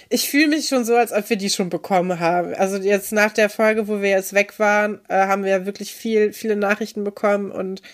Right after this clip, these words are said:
Kommentare, dass die Leute uns vermisst haben und das geht natürlich runter wie Öl. Das ist total schön gewesen. Da,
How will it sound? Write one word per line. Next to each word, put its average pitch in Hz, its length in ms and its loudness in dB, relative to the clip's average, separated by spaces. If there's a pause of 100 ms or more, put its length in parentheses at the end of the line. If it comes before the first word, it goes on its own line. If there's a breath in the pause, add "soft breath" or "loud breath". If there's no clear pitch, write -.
(220 loud breath)
Kommentare, 202 680 0
dass 196 160 -4
die 196 80 -10
Leute 196 280 0
uns 202 120 -8
vermisst 196 380 -4
haben 202 180 2
und 185 160 -6
das 180 200 -8
geht 190 180 -6
natürlich - 340 -12
runter 185 280 -8
wie 175 80 -12
Öl. 175 200 -4
Das 175 160 -4
ist - 140 -14
total 180 320 -4
schön 180 280 -6
gewesen. 165 520 -16 (640)
Da, 170 360 -8